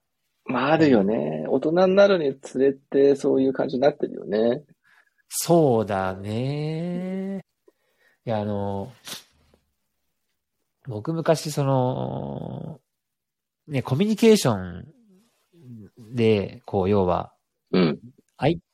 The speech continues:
Speaker 2: 相手の気持ちがすごく理解できて、で、その、まあ、こう、こう言ったら相手こう思うからっていうのが理解できて、後出しじゃんけんみたいなコミュニケーションを取っていっていた時に、
Speaker 1: はいはいはい。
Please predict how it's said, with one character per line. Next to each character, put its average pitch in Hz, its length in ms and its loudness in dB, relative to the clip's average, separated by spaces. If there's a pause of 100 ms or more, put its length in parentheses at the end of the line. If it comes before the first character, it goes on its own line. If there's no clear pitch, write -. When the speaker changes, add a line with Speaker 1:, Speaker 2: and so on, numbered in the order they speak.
(140)
Speaker 2:
相 151 160 2
手 196 220 6
の 196 120 2
気 185 100 -2
持 180 140 0
ち 165 760 -2
が 151 140 2
す - 100 -6
ご 143 60 -4
く 135 100 4
理 117 140 0
解 104 180 4
で 98 120 0
き - 100 -18
て、 90 260 -4
で、 117 160 0
そ 107 140 -4
の、 101 80 -2
ま 92 380 -2
あ、 - 40 -20 (880)
こ 98 340 -14
う、 - 40 -20
こ 139 100 0
う - 40 4
言 143 80 2
っ - 20 2
た 135 160 0
ら 107 60 4
相 104 80 4
手 - 80 -6
こ 107 100 0
う - 40 4
思 101 160 0
う - 20 -2
か 87 100 -8
ら 87 160 -2
っ 87 100 -8
て 95 140 -6
い 85 100 -6
う 85 100 -6
の 87 100 -8
が 87 100 -4
理 95 140 -6
解 90 140 -4
で 87 100 -12
き - 80 -20
て、 95 100 -14
後 110 160 -2
出 175 80 4
し 185 140 -2
じ 190 60 4
ゃ 214 60 4
ん 208 60 -10
け 156 120 -4
ん 110 40 -6
み 101 80 -8
た 98 80 -4
い 98 40 -4
な 95 60 -6
コ 101 120 -8
ミ 101 100 -8
ュ - 20 -8
ニ 104 100 -10
ケ 110 140 2
ー 104 40 4
シ - 100 -6
ョ 87 60 -4
ン 90 200 -2
を 85 120 -6 (400)
取 107 160 0
っ - 40 -20
て 87 260 -2
い 85 80 -6
っ 82 40 -12 (400)
て - 100 -4
い 92 180 2
た 107 120 2
時 95 220 0
に、 - 0 -
Speaker 1:
は 90 60 -6
い - 20 0
は 107 60 0
い - 20 0
は 95 60 0
い。 80 100 -10